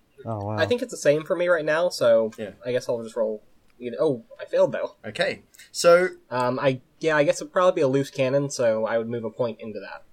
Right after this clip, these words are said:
Speaker 3: Okay. So, Nick, as you go to draw your weapon, you feel the hot kiss of lead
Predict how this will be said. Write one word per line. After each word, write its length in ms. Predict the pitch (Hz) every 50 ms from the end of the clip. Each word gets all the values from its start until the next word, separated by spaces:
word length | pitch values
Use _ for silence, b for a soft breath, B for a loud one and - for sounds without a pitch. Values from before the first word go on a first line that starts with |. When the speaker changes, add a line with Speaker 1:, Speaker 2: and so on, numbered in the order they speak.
| _ - 107
Speaker 3:
Okay. 300 | 110 - 143 107 80 - B B B B B B
So, 260 | - 175 165 175 170 175
Nick, 320 | 175 170 190 226 226 - -
as 340 | - 185 180 185 165 151
you 120 | 175 220 254
go 160 | 254 254 247 247
to 480 | 247 - 214 214 214 208 208 196 190
draw 360 | 175 - 113 123 139 160 165 170
your 180 | 170 165 156
weapon, 460 | 143 135 131 - - - 254 262 247 b b b b b b
you 160 | - 160 202 196
feel 280 | - 214 208 196 175
the 100 | - -
hot 460 | - - - - 180 190 - - - -
kiss 300 | - - - 208 202 -
of 160 | 190 151 -
lead 400 | 143 156 160 151 139 113 104 -